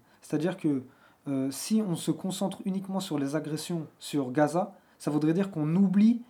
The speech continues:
que la colonisation, elle date de mille neuf cent quarante-huit. On,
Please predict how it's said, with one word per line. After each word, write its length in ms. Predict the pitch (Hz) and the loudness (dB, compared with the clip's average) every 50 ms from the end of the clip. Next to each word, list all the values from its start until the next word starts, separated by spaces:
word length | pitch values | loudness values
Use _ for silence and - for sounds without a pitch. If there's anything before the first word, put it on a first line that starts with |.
| _ _ _ _ _ _ - | _ _ _ _ _ _ -6
que 120 | - 202 | 0 2
la 180 | 202 190 175 165 | 4 4 4 2
colonisation, 640 | - 180 180 175 175 175 170 170 165 165 - 202 180 | 2 2 2 2 2 2 0 0 0 0 0 0 0
elle 140 | 156 147 143 | 0 0 2
date 360 | 185 190 196 190 - - _ - | 2 0 0 0 -6 -14 _ -2
de 100 | 143 147 | -2 0
mille 140 | 151 165 165 | 2 2 2
neuf 140 | 165 156 | 0 0
cent 140 | - - - | -2 -4 -4
quarante-huit. 560 | - - 151 143 147 143 - - 120 - - _ _ _ _ - | -2 -2 -2 -2 -4 -6 -8 -14 -16 -18 -18 _ _ _ _ -8
On, 60 | 147 | -6